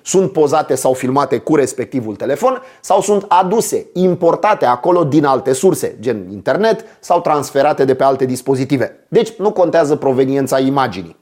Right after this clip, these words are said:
În mare, cam toate aceste funcții inteligente foto sunt din zona de generative fill. Sigur,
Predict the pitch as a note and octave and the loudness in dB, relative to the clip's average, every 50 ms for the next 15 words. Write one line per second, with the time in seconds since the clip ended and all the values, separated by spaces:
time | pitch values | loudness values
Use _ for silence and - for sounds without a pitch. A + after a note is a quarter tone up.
0 | _ _ _ - A3 C4+ C#4 C#4 C4 A#3 F3+ E3 - - - F3 F3 F#3+ B3 C4 | _ _ _ -2 0 0 2 2 2 4 4 2 2 0 -2 -4 -2 -2 -2 -2
1 | B3+ A3 - G#3+ - G3+ F3+ - - G3+ F#3+ - F3 E3 D3+ - D3 D3 C#3+ B2+ | -2 -2 -2 -2 -2 -2 -2 -2 -4 -6 -6 -4 -4 -2 0 0 0 0 0 0
2 | E3 D#3 D3 D3+ B2 A2 - - G#3+ G#3 - - C#3+ - - - - - G#3+ A3+ | 0 0 2 0 -2 -2 0 0 0 0 2 2 0 0 -2 -6 -8 -6 -6 -4
3 | F#3+ F#3 E3 D3+ C3 F3+ F#3+ F3+ F3 D#3+ D#3+ D#3 D3 B2+ F3 E3 E3+ D#3 D#3 D3 | -4 -4 -4 -4 -4 -4 -2 -2 -2 -2 -2 -2 -2 -2 -2 -2 0 2 2 2
4 | D3 D#3 D3 D3 - - - D3+ C3 G2+ - - - _ _ - - G#3+ G3+ C3 | 2 2 0 0 -2 -2 0 0 0 0 -4 -8 -14 _ _ -4 0 0 0 0
5 | G2+ - | -2 -6